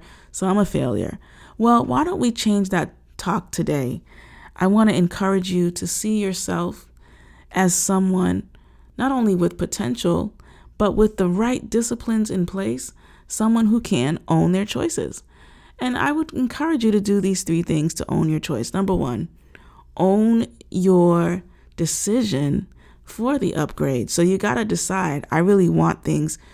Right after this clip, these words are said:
to truly change." Number two, I want you to take your dream so seriously as though it were a nine one one experience.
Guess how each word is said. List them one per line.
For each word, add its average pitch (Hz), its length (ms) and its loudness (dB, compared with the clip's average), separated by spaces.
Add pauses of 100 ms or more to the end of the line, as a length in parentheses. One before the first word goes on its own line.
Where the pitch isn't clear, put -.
(360)
to 208 100 -8
truly 185 400 -2
change." 160 480 -6
Number 233 380 4
two, 208 560 4 (4000)
I 190 100 0
want 202 260 2
you 220 80 0
to 208 100 4
take 180 360 -2
your 180 80 4
dream 170 320 0
so 226 480 0
seriously 175 720 0 (460)
as 170 220 0
though 175 240 0
it - 160 -2
were 170 360 -2
a 165 160 -2
nine 170 480 2
one 180 200 4
one 156 440 0
experience. 135 880 -6